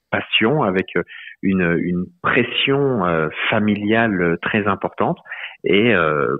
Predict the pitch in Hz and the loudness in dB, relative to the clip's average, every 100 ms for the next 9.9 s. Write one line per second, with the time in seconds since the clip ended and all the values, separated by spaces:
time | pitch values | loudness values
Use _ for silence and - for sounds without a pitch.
0 | - - 92 90 82 78 - 87 92 98 | -4 -2 -2 -2 -2 -4 -4 -4 -2 -4
1 | - 95 98 113 95 76 - - - - | -4 -6 -2 -2 0 -2 -4 -14 -10 -6
2 | - - - 101 - 92 92 92 98 92 | -4 -2 -2 -2 0 -2 0 0 0 -2
3 | 92 - 92 104 - - - 92 87 73 | -6 -2 0 0 0 -6 -4 -2 0 -2
4 | 71 80 73 78 80 90 85 95 95 80 | -2 -4 -6 -6 -4 -4 -2 -2 -2 -2
5 | 71 73 82 - 151 147 - - - - | -2 -2 -2 0 -2 -2 -8 -14 -14 -4
6 | 85 85 - 87 92 90 85 - - - | -2 0 -2 -2 0 0 -4 -4 -6 -4
7 | - 110 110 80 78 - 82 82 85 98 | -2 -2 0 0 -2 -2 -4 0 0 2
8 | 92 73 67 62 - - 64 65 - - | 2 0 0 -4 -6 -6 -2 -2 -2 -4
9 | 82 85 101 107 110 151 135 104 | -2 0 0 0 0 0 2 2